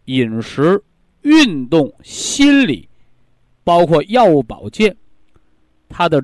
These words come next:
治疗的四个方面了呢？哎，非也啊，你心还是有点急了啊。老话说，心急吃不着热豆腐。十六条，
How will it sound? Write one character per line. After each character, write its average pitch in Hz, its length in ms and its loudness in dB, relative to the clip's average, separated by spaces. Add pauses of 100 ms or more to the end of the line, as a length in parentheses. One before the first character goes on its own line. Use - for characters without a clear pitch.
治 269 380 2
疗 127 260 0
的 160 100 0
四 156 300 -6
个 113 160 -4
方 123 260 -10
面 123 300 -12
了 101 120 -12
呢？ 98 120 -18 (720)
哎， 120 200 -4
非 120 280 -4
也 95 220 -12 (520)
啊， 113 120 -6
你 110 140 -8
心 143 320 -4
还 113 160 -4
是 120 100 -4
有 117 100 0
点 98 260 -8
急 104 280 -10
了 107 200 -8
啊。 - 880 -20 (640)
老 117 160 -2
话 147 180 0
说， 139 160 0
心 165 340 -6
急 135 300 -2
吃 - 260 -8
不 131 120 -8
着 113 180 0
热 120 260 -2
豆 90 280 -10
腐。 - 160 -20 (920)
十 285 760 2
六 339 400 4
条， 123 360 -2